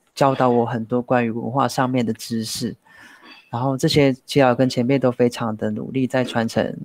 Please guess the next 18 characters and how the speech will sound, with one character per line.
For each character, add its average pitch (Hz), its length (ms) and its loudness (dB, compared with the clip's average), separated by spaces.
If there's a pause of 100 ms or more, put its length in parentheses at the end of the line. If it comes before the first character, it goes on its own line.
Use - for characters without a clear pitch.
(140)
就 131 100 -10
是 127 160 -6
自 131 200 -4
己 - 100 4
族 120 160 -2
群 113 180 -4
的 - 80 -4
文 - 220 -6
化。 123 240 0 (420)
所 151 200 2
以 147 40 6 (520)
我 135 120 0
开 175 220 2
始 143 180 -4
借 170 200 2
由 127 360 4 (380)
这 156 160 2
些 131 640 2